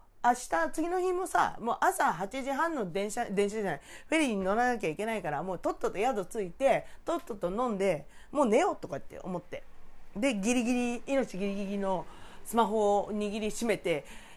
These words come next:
えー、こうホテルに行きましたよ。で、あのー、那覇で泊まったホテル、ホテルっていうかね、あれ、すっごい安かったんですよ。一泊ね、二千六百円だったんですけれども、あの、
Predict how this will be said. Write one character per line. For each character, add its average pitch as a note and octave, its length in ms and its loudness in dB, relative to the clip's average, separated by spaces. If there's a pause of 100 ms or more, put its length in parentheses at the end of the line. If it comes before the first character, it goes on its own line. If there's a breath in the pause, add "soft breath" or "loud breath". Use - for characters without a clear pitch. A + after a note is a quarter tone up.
え D#3 420 -2 (1300)
ー、 - 40 -8
こ A3+ 80 -2
う - 20 -2
ホ C4+ 120 2
テ G3+ 140 4
ル D3 140 -4
に A#2+ 140 -10
行 F3+ 100 -10
き C4+ 80 -8
ま C4+ 140 -6
し - 80 -14
た - 80 -16
よ。 - 60 -14 (380)
で、 F4 200 0 (240 loud breath)
あ C4+ 100 6
の C#4+ 640 6 (280)
ー、 C#4+ 60 0
那 A4+ 120 10
覇 G#4 100 10
で G3+ 100 4
泊 G3+ 120 0
ま G3 100 6
っ G3 60 2
た F#3 100 2
ホ C#4 100 0
テ B3+ 140 0
ル、 E3 100 -4
ホ F#4 200 2
テ A#5 180 -2
ル A#3 40 4
っ - 40 -6
て - 120 -4
い F#3 40 4
う - 20 -4
か E3 120 0
ね、 D3+ 280 -4
あ A3+ 120 0
れ、 G#3+ 100 -4 (100)
す A3+ 200 -4
っ - 60 -4
ご A4+ 160 12
い D#4+ 40 6
安 A#3 140 4
か A#3 80 4
っ - 40 -4
た D#3+ 100 0
ん D#3 40 -2
で C#3 60 -8
す - 80 -8
よ。 G#2+ 80 -6
一 A3+ 80 -4
泊 D#4 260 0
ね、 A#3 240 0
二 G3 160 -2
千 D#4+ 160 -2
六 - 160 -2
百 F#3+ 120 0
円 G3+ 120 0
だ C#3+ 80 -6
っ - 20 -12
た - 140 -6
ん C3 60 -10
で D#3+ 60 -8
す - 120 -10
け A3 140 2
れ - 40 4
ど F#3 100 0
も、 D#3+ 180 -4 (380 loud breath)
あ G3 140 4
の、 F3 260 0